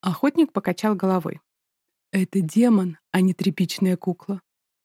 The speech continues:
Ты вцепилась в его ошейник в бессознательном состоянии и не выпускала.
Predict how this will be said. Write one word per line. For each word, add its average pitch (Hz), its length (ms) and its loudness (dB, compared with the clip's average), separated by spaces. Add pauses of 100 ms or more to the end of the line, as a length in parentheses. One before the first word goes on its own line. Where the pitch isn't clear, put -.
(140)
Ты 214 100 4
вцепилась 226 580 2
в 185 40 0
его 202 260 4
ошейник 208 480 4
в 170 60 2
бессознательном 190 760 2
состоянии 208 760 4
и - 120 0
не 190 160 4
выпускала. 185 720 0